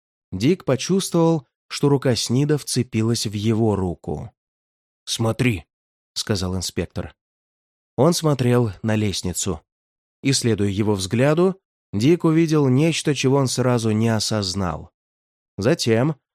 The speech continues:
постепенно до него дошло, что он смотрит на тень, отпечатавшуюся на стене лестничной площадки.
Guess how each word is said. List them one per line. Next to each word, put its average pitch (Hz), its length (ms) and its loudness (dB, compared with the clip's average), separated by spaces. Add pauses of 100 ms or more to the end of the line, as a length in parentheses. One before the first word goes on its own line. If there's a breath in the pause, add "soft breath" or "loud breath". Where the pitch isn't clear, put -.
(200)
постепенно 147 640 0
до 135 100 2
него 143 220 2
дошло, 143 600 -2 (360)
что 139 200 0
он 143 80 2
смотрит 120 480 -4
на 120 100 0
тень, 123 420 -2
отпечатавшуюся 95 880 -4
на 92 120 -2
стене 107 520 -2 (400)
лестничной 110 640 -2
площадки. - 760 -4